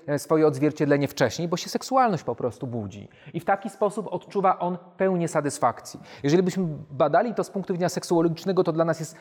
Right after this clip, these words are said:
specyficzna forma zachowania seksualnego. No i ujawnia się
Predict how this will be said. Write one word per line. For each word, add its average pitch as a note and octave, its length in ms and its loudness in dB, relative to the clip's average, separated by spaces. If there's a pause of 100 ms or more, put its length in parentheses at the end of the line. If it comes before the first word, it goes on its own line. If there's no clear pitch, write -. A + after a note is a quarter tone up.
specyficzna F3 840 -2
forma C#3+ 380 4
zachowania A#2+ 540 0
seksualnego. G2 800 -4 (720)
No A3+ 80 4
i C4 160 -4
ujawnia C3 500 2
się F3 260 2